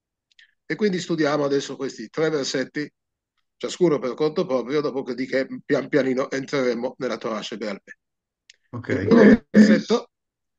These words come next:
Speaker 1: è tratto dal capitolo sedici di Shemot, cioè dalla parasha di Beshalach, dove si parla della manna. Tu sai, la Torah lo racconta lì in quel capitolo,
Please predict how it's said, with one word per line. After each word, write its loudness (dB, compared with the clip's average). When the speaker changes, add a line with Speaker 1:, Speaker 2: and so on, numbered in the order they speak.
Speaker 1:
è -4
tratto 2
dal 0
capitolo 0
sedici -4
di -12
Shemot, -10
cioè 6
dalla 4
parasha 2
di -2
Beshalach, -4
dove -2
si -4
parla 2
della 2
manna. -6
Tu -8
sai, 2
la -16
Torah -2
lo -2
racconta -4
lì -4
in -8
quel -12
capitolo, -2